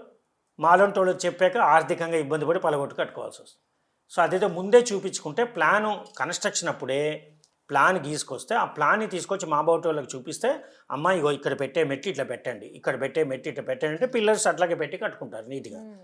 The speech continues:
Speaker 1: అప్పుడు కరెక్ట్ సరిపోతుంది కదా. So కాబట్టి ఇలాంటి డౌట్స్ అనమాట. కాబట్టి ఎవరు పడితే వాళ్ళు, ఇంటి పక్కింటి వాళ్ళు వచ్చారు, మా మేనమామకు తెలుసట, అక్కడెక్కడో చెప్తే చూసట,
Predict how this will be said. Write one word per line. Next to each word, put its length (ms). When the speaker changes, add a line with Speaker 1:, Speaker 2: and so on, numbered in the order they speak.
Speaker 1:
అప్పుడు 200
కరెక్ట్ 240
సరిపోతుంది 680
కదా. 240
So 240
కాబట్టి 340
ఇలాంటి 480
డౌట్స్ 280
అనమాట. 200
కాబట్టి 240
ఎవరు 240
పడితే 260
వాళ్ళు, 260
ఇంటి 180
పక్కింటి 400
వాళ్ళు 220
వచ్చారు, 480
మా 80
మేనమామకు 540
తెలుసట, 400
అక్కడెక్కడో 640
చెప్తే 300
చూసట, 640